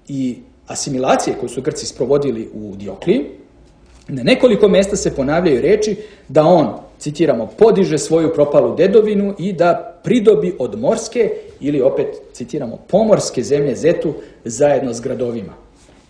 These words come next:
Pravilan fonološki razvoj od antičkog genta pokazuje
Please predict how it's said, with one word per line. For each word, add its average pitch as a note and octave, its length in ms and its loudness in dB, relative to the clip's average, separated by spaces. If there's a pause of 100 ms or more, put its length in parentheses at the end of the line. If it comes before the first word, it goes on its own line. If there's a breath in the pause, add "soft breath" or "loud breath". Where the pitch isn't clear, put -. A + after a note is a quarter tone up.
Pravilan F3+ 500 4
fonološki C#3+ 560 2
razvoj E3 360 4
od - 60 2
antičkog D3 520 -4
genta E3+ 360 0
pokazuje F#3 640 2